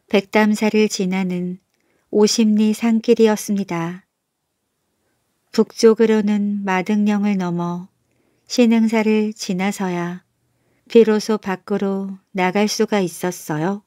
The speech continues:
아침 공양을 마친 설정 스님은 몇 번이나 망설임 끝에 옛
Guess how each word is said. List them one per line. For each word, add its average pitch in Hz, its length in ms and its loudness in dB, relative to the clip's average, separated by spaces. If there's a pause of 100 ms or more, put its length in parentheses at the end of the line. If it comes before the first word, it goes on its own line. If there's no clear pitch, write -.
(1700)
아침 214 480 0
공양을 208 580 0
마친 180 760 -6
설정 214 500 0
스님은 202 640 -2 (1120)
몇 208 260 0
번이나 196 800 0 (100)
망설임 196 600 -2
끝에 180 600 -6 (720)
옛 208 220 4